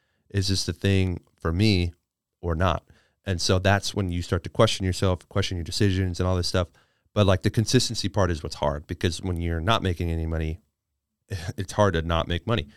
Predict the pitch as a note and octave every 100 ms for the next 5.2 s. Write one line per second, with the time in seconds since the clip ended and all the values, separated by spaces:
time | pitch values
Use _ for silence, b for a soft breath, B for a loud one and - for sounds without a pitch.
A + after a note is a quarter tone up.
0 | b b b _ G2+ F#2+ - G2 F#2 E2+
1 | D#2+ - _ _ _ _ - A2+ - B2+
2 | A#2+ G#2 - A2 G2+ F#2 - F#2+ F2 -
3 | - - G2+ - G#2+ G2 F#2+ G2 F#2 F2
4 | D#2+ - F2 E2 D2 D2+ F2 E2+ E2+ E2+
5 | D#2+ D#2+